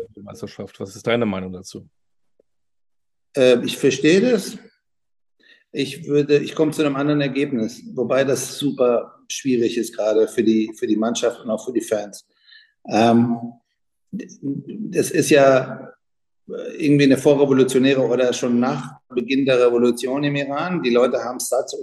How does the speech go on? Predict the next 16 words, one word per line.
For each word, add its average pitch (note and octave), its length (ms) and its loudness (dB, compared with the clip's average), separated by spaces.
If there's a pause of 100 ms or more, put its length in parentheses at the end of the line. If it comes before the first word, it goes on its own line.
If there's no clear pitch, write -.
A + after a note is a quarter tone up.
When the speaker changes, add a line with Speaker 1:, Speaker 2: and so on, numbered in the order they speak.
(160)
Speaker 2:
unterdrückt A#2+ 500 -4
und A#2 120 -4
schikaniert B2 500 -6
zu D3 160 0
werden C3 300 -2
und B2+ 180 -14
wegen A#2+ 380 -4 (520)
kleinsten C3 460 2
Vergehen C3+ 520 2
dann B2+ 240 -2
irgendwie A#2+ 180 0
belangt A2+ 380 0
zu C#3+ 120 0
werden, C#3+ 260 0
im A#2 100 -8
privatesten. C3 760 -6